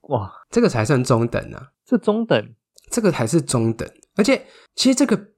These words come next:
Speaker 2: 这个频率差不多一个月或是两个月会听到一起。
Speaker 1: 啊，类似的？
Speaker 2: 对，类似的，进到家里面抢劫的。有人说：“哎呦，昨天晚上好像又发生了一起，一起抢劫案。”
Speaker 1: 这个有这么难抓哦？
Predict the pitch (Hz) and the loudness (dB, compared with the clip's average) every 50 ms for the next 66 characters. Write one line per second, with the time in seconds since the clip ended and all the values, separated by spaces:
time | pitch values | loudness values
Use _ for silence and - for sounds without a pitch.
0 | _ _ - 302 - - - - - 113 113 127 165 180 147 - 170 175 165 160 | _ _ -4 -4 -4 -4 -2 -4 -4 -2 0 2 2 2 2 2 2 0 0 0
1 | 185 185 - 135 127 - _ - 127 120 117 135 165 139 101 - 117 151 151 147 | -2 -2 -2 -6 -8 -2 _ 2 2 2 2 2 2 2 2 0 0 0 0 2
2 | 156 135 127 92 90 - 101 107 131 139 123 127 131 - - 127 120 127 131 - | 2 0 0 -2 -4 -4 -2 0 2 2 2 0 0 0 0 0 0 0 -2 -2
3 | - 131 - - - - 127 - _ _ _ 113 117 127 143 151 131 113 - - | -6 -6 -4 -4 -4 -4 -6 -12 _ _ _ -6 -2 2 4 4 4 4 2 -2
4 | 117 95 107 117 110 - _ _ 131 123 107 110 113 113 110 101 - - 113 95 | -4 -4 -4 -8 -12 -16 _ _ -2 -2 -2 -2 -2 -4 -4 -4 -4 -6 -8 -10
5 | 71 60 - - _ _ _ - 143 120 117 120 113 104 - 95 101 101 107 107 | -10 -12 -16 -20 _ _ _ 0 2 2 4 2 2 0 -2 -4 -4 -4 -8 -8
6 | 101 92 - - - - - - - - - - - - _ _ _ _ 131 117 | -8 -8 -8 -10 -10 -12 -12 -14 -14 -14 -14 -18 -20 -20 _ _ _ _ 0 0
7 | 127 147 170 180 - 208 220 147 - - - _ _ _ _ _ - - - - | 2 2 2 4 4 4 4 4 2 -4 -10 _ _ _ _ _ -18 -14 -4 0
8 | 131 131 139 170 185 190 180 123 107 107 - 170 165 160 143 120 110 98 - 143 | 2 4 6 6 6 6 4 2 0 0 0 2 2 2 2 0 -2 -2 0 2
9 | 143 139 147 139 139 143 131 131 131 131 120 117 120 120 - - - - - - | 2 4 2 2 2 2 0 2 2 0 0 2 0 -2 -4 -8 -12 -14 -16 -20
10 | _ _ _ _ _ _ - 135 127 - 113 - 117 101 98 - 98 113 110 110 | _ _ _ _ _ _ -4 -2 -2 -2 -2 -4 -4 -6 -6 -6 -6 -4 -2 -2
11 | 104 - - _ _ _ _ - 262 - 214 151 120 101 95 - 160 147 123 113 | -4 -6 -10 _ _ _ _ -2 2 2 2 4 4 2 2 2 0 0 2 0
12 | 101 92 98 107 - - 113 98 92 92 92 87 90 98 104 | 0 -2 -4 -6 -4 0 2 2 4 2 0 -2 -4 -10 -14